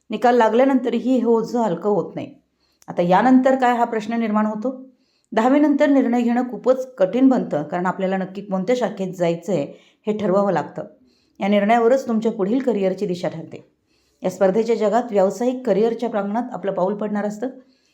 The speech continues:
हे पाऊल टाकताना आपली आवड निवड आणि आपल्या पालकांची आर्थिक परिस्थिती याचा विचार होणं अपेक्षित आहे. दहावी नंतर कला, शास्त्र आणि वाणिज्य या मुख्य फॅकल्टीशिवाय चाकोरीबाहेरच्या अभ्यासक्रमांनाही विद्यार्थ्यांचा प्राधान्यक्रम राहतो.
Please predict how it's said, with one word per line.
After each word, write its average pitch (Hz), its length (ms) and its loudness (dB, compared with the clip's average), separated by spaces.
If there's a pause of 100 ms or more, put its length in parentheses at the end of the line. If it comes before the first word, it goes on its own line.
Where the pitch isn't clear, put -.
(160)
हे 226 40 -4
पाऊल 226 260 2
टाकताना 269 480 0
आपली 240 220 -2
आवड 196 240 2
निवड 196 320 -2
आणि 196 120 -4
आपल्या 180 260 -4
पालकांची 185 560 -2
आर्थिक 175 340 -6
परिस्थिती 170 640 -10 (320)
याचा 214 220 2
विचार 240 320 2
होणं 247 200 -2
अपेक्षित 208 420 -6
आहे. - 280 -14 (440)
दहावी 220 260 0
नंतर 254 240 0
कला, 202 360 2
शास्त्र 185 400 -2
आणि 165 120 0
वाणिज्य 175 580 0
या 165 80 -4
मुख्य 180 320 -6
फॅकल्टीशिवाय 208 720 -4 (540)
चाकोरीबाहेरच्या 262 680 2
अभ्यासक्रमांनाही 202 840 -2
विद्यार्थ्यांचा 180 600 -4
प्राधान्यक्रम 208 640 -2
राहतो. - 400 -8